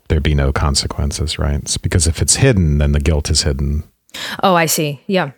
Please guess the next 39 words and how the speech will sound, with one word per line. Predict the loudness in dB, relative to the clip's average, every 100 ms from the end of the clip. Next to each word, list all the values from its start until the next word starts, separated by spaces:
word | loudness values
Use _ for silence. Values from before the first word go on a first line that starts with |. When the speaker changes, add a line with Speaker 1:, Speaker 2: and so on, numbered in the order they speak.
| _
Speaker 1:
You | 0 4
know, | 4
he, | 4 4
he's | 4 4 4
gonna | 2
conclude | 2 0 2 2 4
here | 4 2
that | 2 2 2
they | 2
shouldn't | 4 4 4
do | 4 2
it. | 0 -6 -4
And | 0
then | 2 4
Lady | 2 2
Macbeth | 0 0 0 0
will | -2
come | 0 0
back | 0 0
in | 0 0
and | 0
wind | 0 0
him | 0
up | -2
again. | -2 -2 -4 -2
And | 0 4
part | 4
of | 6
the | 6
reason, | 6 6 4
as | 4 4
I've | 4
mentioned, | 4 4 4 2
is, | 2
you | 2
know, | 2
he'll | 2
say, | 2 0
"Bloody, | 2 2 2 2